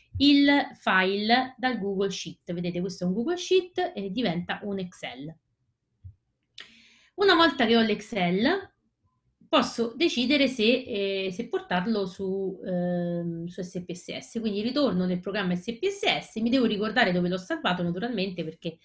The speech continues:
mi chiederà di andarlo a cercare e quindi torno qua.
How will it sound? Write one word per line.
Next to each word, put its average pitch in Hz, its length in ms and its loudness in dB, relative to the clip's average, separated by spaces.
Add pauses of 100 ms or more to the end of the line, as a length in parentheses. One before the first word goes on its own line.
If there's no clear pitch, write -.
(280)
mi 233 180 4
chiederà 202 520 2 (240)
di 190 120 -2
andarlo 196 400 2
a 175 40 -6
cercare 175 840 -4 (580)
e 359 180 -6
quindi 180 540 -2 (380)
torno 190 340 -4
qua. 151 180 -8